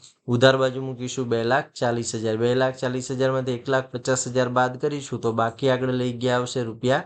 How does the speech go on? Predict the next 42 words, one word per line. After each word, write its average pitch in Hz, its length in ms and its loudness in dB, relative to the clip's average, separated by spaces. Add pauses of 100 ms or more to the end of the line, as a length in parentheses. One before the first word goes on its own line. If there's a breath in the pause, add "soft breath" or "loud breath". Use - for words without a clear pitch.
(120)
નેવું 120 420 2
હજાર. 107 260 -8 (480)
આમ 151 160 8 (160)
ઇક્વિટી 139 380 -6
શેર 143 220 0
મૂડી 139 260 -2
ખાતાની 135 420 -2
બાકી 131 440 -2 (460)
રૂપિયા 127 380 4
છ 139 140 -4 (180)
લાખ 123 260 -4 (220)
અને 127 320 4
નફા 123 400 0
નુકસાન 139 340 -2
ખાતાની 131 460 0
બાકી 123 380 -2
રૂપિયા 127 300 0
નેવું 131 320 0 (100)
હજાર 123 280 0
છે 151 200 0 (260)
એ 131 160 4
આપણે 127 320 0 (240)
નવા 123 320 4
પાકા 127 320 -2
સરવૈયામાં 120 640 -2 (120)
દર્શાવવાની 107 680 0
છે. 127 160 -2 (760)
તો 135 60 2
જઈશું 127 360 2
નવા 131 240 2
પાકા 135 320 -2
સરવૈયામાં 127 560 0
અને 123 180 -2
દર્શાવીશું 127 600 0
ઇક્વિટી 131 400 -4
શેર 135 200 2
મૂડીની 131 380 0
બાકી 127 400 0
અને 120 180 0
નફા 117 320 0
નુકસાન 127 340 -2
ખાતાની 120 460 -2